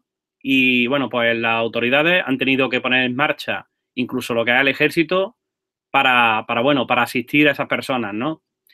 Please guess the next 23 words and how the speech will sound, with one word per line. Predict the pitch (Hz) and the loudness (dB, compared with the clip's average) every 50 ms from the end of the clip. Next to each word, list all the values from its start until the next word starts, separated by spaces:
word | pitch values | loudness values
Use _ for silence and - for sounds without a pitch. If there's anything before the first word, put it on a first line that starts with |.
| _ _ _ _ _ | _ _ _ _ _
Pensar | - 120 110 143 143 143 127 | -10 -6 -2 0 0 0 2
que | 147 | 2
una | 143 143 | 2 4
carretera | 143 139 131 123 147 156 160 170 170 180 180 175 - _ | 4 2 2 2 2 4 4 4 2 2 0 -4 -8 _
que | - - | -6 -6
ha | |
estado | - - 143 135 135 131 | -4 -2 0 0 0 0
totalmente | 131 135 123 135 131 131 127 117 131 127 127 123 | -2 -2 0 0 0 0 0 0 2 2 4 4
aislada, | 120 117 107 113 139 147 156 156 160 165 165 175 - | 2 2 2 2 2 2 2 2 4 2 2 2 0
cortada, | - 120 110 110 - - 143 147 151 151 160 165 170 170 170 170 - _ _ _ _ _ _ _ _ _ | -2 -4 -6 -6 -2 0 0 2 2 2 2 2 2 2 0 -4 -10 _ _ _ _ _ _ _ _ _
eh, | - 123 123 120 | 0 2 2 2
no | 120 131 131 | 2 0 -2
se | - 127 | -2 -4
podía | 131 127 127 123 | -2 0 0 0
entrar, | 117 117 113 131 139 143 151 156 151 131 | -2 -2 0 2 2 4 4 2 2 0
la | 120 120 | -2 -4
gente, | - - 139 135 131 131 135 131 127 123 123 120 117 117 113 - - - 123 123 120 120 120 117 117 113 113 | -4 -2 -2 -2 0 0 2 2 2 2 2 0 -2 -4 -4 -6 -8 -6 -4 -4 -2 -2 -2 -2 -2 -4 -4
eh, | 117 | -6
muerta | - 120 135 131 - 139 131 | -4 -4 -4 -2 0 0 0
de | 120 113 | 0 0
frío, | - 139 156 170 185 190 185 | 0 2 2 4 4 2 0
¿no? | 131 147 180 - _ _ | -2 -4 -6 -8 _ _
Prácticamente. | - 127 123 - 127 127 127 143 156 156 - 185 185 233 | -8 -6 -6 -4 -2 0 2 2 2 2 0 -2 -4 -4